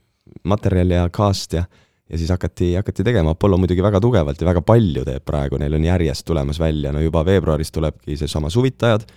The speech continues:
siis see Apteeker Melchiori kolmas osa peaks tulema aprillis, mida tegelikult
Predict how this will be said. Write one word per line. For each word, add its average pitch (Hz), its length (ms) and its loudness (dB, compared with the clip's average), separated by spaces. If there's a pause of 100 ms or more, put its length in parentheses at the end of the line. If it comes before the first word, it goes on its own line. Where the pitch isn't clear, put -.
(360)
siis - 320 -8
see 76 180 2
Apteeker 80 420 0
Melchiori 113 380 2
kolmas 107 260 4
osa 98 220 2
peaks 90 240 -2
tulema 85 560 2 (580)
aprillis, 120 880 2 (220)
mida 92 420 4
tegelikult 90 580 2